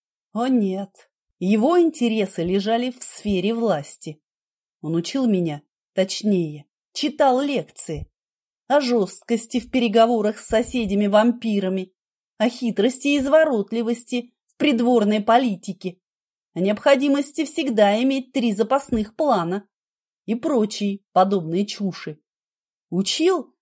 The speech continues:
с невозмутимым видом, игнорируя мой опыт, и категорически не желал помнить, что я давно уже не ребёнок, не щенок,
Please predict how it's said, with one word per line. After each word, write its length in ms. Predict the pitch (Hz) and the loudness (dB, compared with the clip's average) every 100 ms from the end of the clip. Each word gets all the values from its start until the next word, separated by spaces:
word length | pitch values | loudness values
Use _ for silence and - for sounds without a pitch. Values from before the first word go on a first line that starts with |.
| - | -10
с 120 | - | 2
невозмутимым 840 | 220 240 233 277 285 320 294 285 | 4 4 4 2 2 0 0 2
видом, 520 | 269 214 180 143 143 143 _ _ _ | 0 0 -4 -4 -8 -10 _ _ _
игнорируя 760 | 190 190 254 262 302 302 285 277 | -2 4 6 6 2 0 0 2
мой 360 | 277 294 262 - | 2 2 -2 -4
опыт, 560 | 262 202 - 143 _ _ _ _ _ _ | -2 -2 -4 -14 _ _ _ _ _ _
и 80 | 175 | -6
категорически 920 | 226 226 208 233 311 349 262 - - | -2 0 4 4 4 -2 -6 -6 0
не 200 | 208 240 | 2 2
желал 540 | 262 349 285 175 180 190 | 2 0 2 4 2 0
помнить, 600 | 302 349 330 190 160 - _ | 0 0 2 0 -4 -12 _
что 240 | - - | -20 -6
я 140 | 185 185 | -2 2
давно 320 | 185 202 269 | 2 2 0
уже 260 | 254 175 202 | -2 -2 0
не 160 | 208 | 0
ребёнок, 640 | 226 254 180 151 139 143 _ _ _ _ - | 0 -4 -4 -6 -8 -12 _ _ _ _ -4
не 200 | 180 233 | 0 0
щенок, 720 | - 370 320 196 185 - | 0 0 2 2 0 -4